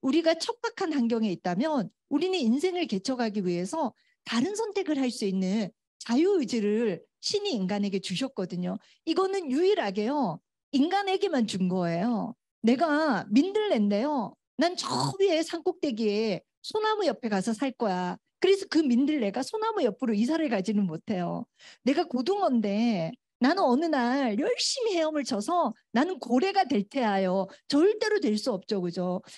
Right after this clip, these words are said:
고등어로 태어났으면 죽을 때까지 고등어고요. 민들레로 태어났으면 죽을 때까지 민들레예요. 인간만이 자기의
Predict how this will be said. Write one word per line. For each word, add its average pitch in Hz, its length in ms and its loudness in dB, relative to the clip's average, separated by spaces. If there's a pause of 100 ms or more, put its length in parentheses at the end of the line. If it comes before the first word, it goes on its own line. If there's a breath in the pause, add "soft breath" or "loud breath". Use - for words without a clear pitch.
(140)
고등어로 381 460 0
태어났으면 311 680 -2
죽을 - 280 -6
때까지 233 340 -4
고등어고요. 214 720 0 (240 loud breath)
민들레로 370 520 2
태어났으면 269 600 -2
죽을 427 260 -2
때까지 214 320 -2
민들레예요. 190 680 0 (340 soft breath)
인간만이 359 840 2 (280)
자기의 254 640 0